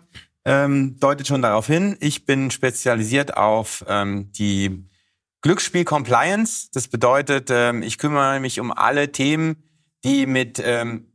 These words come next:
Glücksspielrecht zusammenhängen. Äh, da vor allen Dingen, äh, auch ver-, viel vertragliche, ähm, ähm,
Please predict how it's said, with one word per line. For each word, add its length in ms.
Glücksspielrecht 1080
zusammenhängen. 1160
Äh, 440
da 180
vor 240
allen 340
Dingen, 380
äh, 400
auch 420
ver-, 220
viel 180
vertragliche, 1120
ähm, 640
ähm, 540